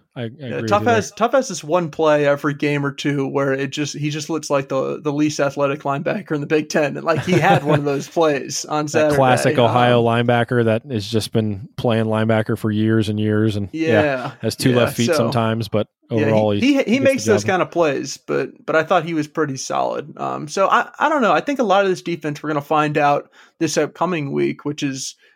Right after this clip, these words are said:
Speaker 2: it's, it is a little bit daunting. I think the, the one thing that, you know, I feel so confident in this offense, um, but, uh, you know, there are area, there are areas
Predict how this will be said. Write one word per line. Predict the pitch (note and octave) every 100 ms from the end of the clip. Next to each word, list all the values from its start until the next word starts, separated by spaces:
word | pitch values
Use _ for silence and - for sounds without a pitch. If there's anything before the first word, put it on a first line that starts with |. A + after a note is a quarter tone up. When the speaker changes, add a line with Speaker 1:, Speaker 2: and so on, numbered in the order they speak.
| _
Speaker 2:
it's, | E3+ -
it | -
is | G#3 B3 D4
a | A#3
little | G#3+ G3
bit | E3+
daunting. | E3+ F#3 F3 F3
I | D3+
think | D3+ G3
the, | F3+ C#3+
the | C3+
one | D3 G#3 G#3+
thing | G3 F#3 F#3
that, | D#3+ D3 C#3+ _ _ _ _ _ -
you |
know, | D3+
I |
feel | D3+ A3+
so | G#3+ G3
confident | F3+ D#3+ E3+ - D3 C3+
in | C#3 C#3
this | C3+
offense, | D3 D3 D3 C#3+ C#3 C3+ - - _
um, | C#3+ C#3 C#3 C#3 C#3+ -
but, | D3 F3+ - _ _
uh, | - - _ -
you |
know, | G3+
there | G3+ B3
are | A#3
area, | - G3+ G3+ E3+
there | G3+ G#3+
are | F3
areas | E3+ F#3+ F3+ D#3+ D3 -